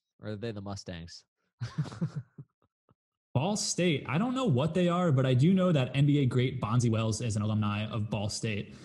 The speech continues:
Speaker 1: I
Speaker 2: Because when I
Speaker 1: believe
Speaker 2: used
Speaker 1: they're
Speaker 2: to
Speaker 1: the
Speaker 2: play,
Speaker 1: Cardinals, but I
Speaker 2: they
Speaker 1: don't know
Speaker 2: are
Speaker 1: for
Speaker 2: the
Speaker 1: sure.
Speaker 2: Cardinals.
Speaker 1: I think they, I know that their mascot looks like a cardinal. I don't know if they have, like, one of those Chanticleers type names.
Speaker 2: When I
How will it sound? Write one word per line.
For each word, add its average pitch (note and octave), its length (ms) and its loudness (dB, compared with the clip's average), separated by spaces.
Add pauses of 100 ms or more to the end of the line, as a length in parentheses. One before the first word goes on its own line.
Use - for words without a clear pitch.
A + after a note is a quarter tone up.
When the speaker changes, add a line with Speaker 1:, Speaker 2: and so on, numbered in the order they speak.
(160)
Speaker 1:
I A#2+ 60 -2
Speaker 2:
Because C#3+ 360 2
when C3+ 120 2
I D#3+ 60 2
Speaker 1:
believe F3 40 4
Speaker 2:
used F3 140 2
Speaker 1:
they're F#3+ 60 0
Speaker 2:
to - 20 -4
Speaker 1:
the - 40 -10
Speaker 2:
play, F3 100 2 (160)
Speaker 1:
Cardinals, F2 480 -12 (140)
but G#2 220 -6 (340)
I F#2+ 120 -8
Speaker 2:
they A#2 160 2
Speaker 1:
don't - 140 -2
know D3+ 60 -2
Speaker 2:
are F#3+ 120 2
Speaker 1:
for G3 40 2
Speaker 2:
the F3+ 80 4
Speaker 1:
sure. - 80 -2
Speaker 2:
Cardinals. C#3 800 0 (300)
Speaker 1:
I G#2 60 -8
think C#3+ 260 -8
they, D3 160 -4 (440)
I C#3+ 120 -2
know E3+ 180 2
that G3 140 0
their F3+ 140 2
mascot C#3+ 500 -4
looks C3 300 -2
like A2 160 -2
a G2+ 40 -6
cardinal. G2+ 460 -4
I G2+ 160 -4
don't A2+ 240 -8
know A2+ 400 -6 (220)
if A2+ 160 -8
they A2+ 180 -2
have, A2 240 -4
like, A2 140 -4
one A2 120 -4
of A2 60 -6
those G#2+ 200 -2
Chanticleers A2 1120 -4
type A2 180 -6
names. G2 520 -12 (560)
Speaker 2:
When C3+ 140 4
I F3+ 540 0